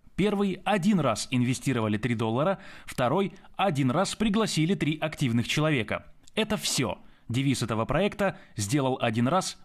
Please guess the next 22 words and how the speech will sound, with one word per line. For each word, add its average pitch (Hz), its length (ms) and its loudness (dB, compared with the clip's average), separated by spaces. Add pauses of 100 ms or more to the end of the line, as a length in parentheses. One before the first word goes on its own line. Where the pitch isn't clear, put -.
(100)
получай 160 420 2
всю 123 220 -2
жизнь». 101 360 0 (720)
В 123 120 0
интернете 135 440 0
существует 180 560 0
много 180 380 2
подобных 156 420 0
проектов. 107 540 -2 (240)
Они 123 200 2
требуют 113 380 0
от 110 100 -2
участников 175 520 0 (100)
или 208 180 4
много 131 320 2
работать, 135 520 0
или 220 180 2
много 170 300 2
приглашать, 117 600 0 (200)
или 233 180 4
много 165 320 4
вкладывать. 120 560 -2